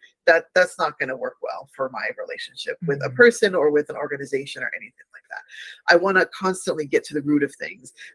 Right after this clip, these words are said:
Speaker 1: which is, you know, good for a depth <laughs> therapist, but
Speaker 2: Mm-hmm,
Speaker 1: not good for
Speaker 2: mm-hmm.
Speaker 1: somebody who's, like, paid to be the face of, of certain things, right? So when I sort of was able to name that and realize that,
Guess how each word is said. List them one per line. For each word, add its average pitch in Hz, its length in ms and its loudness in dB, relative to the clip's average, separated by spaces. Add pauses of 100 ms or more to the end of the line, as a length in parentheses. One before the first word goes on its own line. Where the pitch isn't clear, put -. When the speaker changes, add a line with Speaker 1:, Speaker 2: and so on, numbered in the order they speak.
Speaker 1:
which 165 240 2
is, 151 260 -2 (100)
you 220 140 6
know, 156 280 8 (160)
good 349 280 4
for 196 260 6
a 165 60 10
depth 175 400 2
<laughs> - 60 -12
therapist, - 760 4 (240)
but - 120 8
Speaker 2:
Mm-hmm, 175 60 4
Speaker 1:
not 226 280 8
good 165 140 10
for 156 120 4
Speaker 2:
mm-hmm. - 20 6 (140)
Speaker 1:
somebody 190 320 2
who's, 185 320 0
like, 151 220 2
paid 156 320 -2
to 151 80 -10
be 151 160 -8
the 139 180 -8
face 143 320 -4
of, 98 140 -4 (200)
of 117 100 -6
certain - 300 -18
things, 277 340 -8
right? 135 160 -4 (520)
So 233 180 10
when 247 180 8
I 240 140 6
sort 330 240 -4
of 294 80 -6
was 226 140 2
able 220 220 8
to 196 80 -4
name 214 360 -6
that 202 340 0
and 156 160 -8
realize 190 420 -4
that, 170 380 0